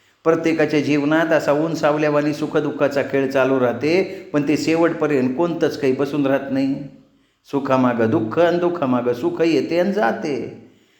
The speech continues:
म्हणून शायनीनं कुरबुर न करता नशिबी आलं ते भोगत राहावं. एकीनं सल्ला दिला, "अव, पाच वाजले बाई, सुट्टी मागं मालकाले. दूरचं वावर आहे, घरी जावाले अंधार पडते म्हणा. तो पहा, पाखराचा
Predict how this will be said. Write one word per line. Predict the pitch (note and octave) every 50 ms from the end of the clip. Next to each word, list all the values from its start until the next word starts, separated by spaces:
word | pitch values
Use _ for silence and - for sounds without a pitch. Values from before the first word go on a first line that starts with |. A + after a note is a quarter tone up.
| _ _ _
म्हणून | A#2 C3 D3+ D#3+ D#3 D3
शायनीनं | - - D#3 D#3+ D#3+ D#3 D#3 D3+ D3 C#3+
कुरबुर | C#3+ - D#3 D3+ C#3 C#3+ C3+ B2+
न | C3+ D#3 D#3 D#3+
करता | D#3 D3 D3 D3 E3 F3+
नशिबी | F3+ E3 D#3+ D#3+ - D3+ C#3 C3+ C#3 C#3+
आलं | C#3+ E3 F3 F#3
ते | G3 F#3+ G#3
भोगत | F#3 F3+ G#3 G3+ G#3 F#3+ -
राहावं. | C#3+ C3+ B2 G2+ E2+ C#2 C2 - - - - - _ _ _ _ _ _ _ _ _ _ _ _ _
एकीनं | B2+ C#3 C#3+ C#3 D3 F3 F3 E3+ C#3 D3+
सल्ला | D#3+ - B2 A#2 A#2 A#2 A#2 A#2+ B2
दिला, | A2+ F#2 E2 C#2+ B1+ G#1+ - - - - _ _ _ _ _ _ _ _ _ _ _ _ _
"अव, | - C3+ C#3+ D#3 E3 E3 D#3+ - - - - - -
पाच | C#3 D3 D3+ D#3+
वाजले | D#3+ D#3 D3 D3+ D#3+ D#3+
बाई, | D#3 D#3+ D#3+ F3 F3
सुट्टी | F3 F3+ E3 - - D#3
मागं | D3+ D3+ D3+ D3+ D3
मालकाले. | C#3 D3+ D3+ D3 D3 - C#3+ C#3 C#3 C3 B2 A2+ - - - - - - _ _ _ _ _ _
दूरचं | C#3+ D#3 D#3 D3 D#3 D#3+
वावर | D3 D3+ D3+ D3+ D#3 D#3 D3
आहे, | D3+ C#3 C3 B2+ B2 A#2 A2 G#2 A2 - - - - - - -
घरी | B2 B2+ D3 D3+
जावाले | C3+ C#3+ D3 C#3+ C#3+ D3 D3 C#3+
अंधार | C#3 C#3+ C#3+ C#3+ D3 C#3
पडते | C3+ D3 C#3 C3 -
म्हणा. | C3+ B2+ B2+ C3+ B2+ A2+ G#2 G#2 A2 - - - - - _ _
तो | C#3 D3+
पहा, | D3 D3+ E3 D#3+ D#3+
पाखराचा | D#3 D#3 D3+ D3 D3 D3+ C#3+ C3+ C#3